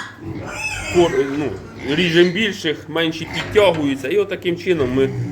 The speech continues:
потихеньку вибираємо, вибираємо і нормально працюємо. От тут, наприклад, ось вже прийдеться латати дірку в стіні.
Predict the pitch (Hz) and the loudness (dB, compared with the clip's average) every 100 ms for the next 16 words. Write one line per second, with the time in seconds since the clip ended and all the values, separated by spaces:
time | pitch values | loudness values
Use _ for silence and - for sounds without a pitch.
0 | - 139 139 - 151 131 117 123 127 160 | -4 -2 -2 2 2 2 0 0 2 2
1 | 160 135 120 113 110 131 135 117 117 - | 2 2 0 -2 0 2 2 -2 -6 -10
2 | 262 262 151 127 131 135 117 113 107 - | -6 -2 -2 0 0 0 -4 -4 -6 -6
3 | 87 71 67 - - - - - - - | -8 -8 -8 -10 -12 -16 -18 -16 -14 -2
4 | 180 185 - 175 190 156 143 147 120 110 | 0 0 -2 -2 0 2 2 2 -2 -2
5 | 120 113 123 123 151 147 151 131 127 117 | -2 -6 -4 -4 -2 0 0 0 2 2
6 | 113 147 147 - - - - - 113 131 | 2 2 2 0 -12 -16 -18 -14 -6 -2
7 | 117 107 95 - - 98 92 | -2 -4 -10 -14 -10 -8 -8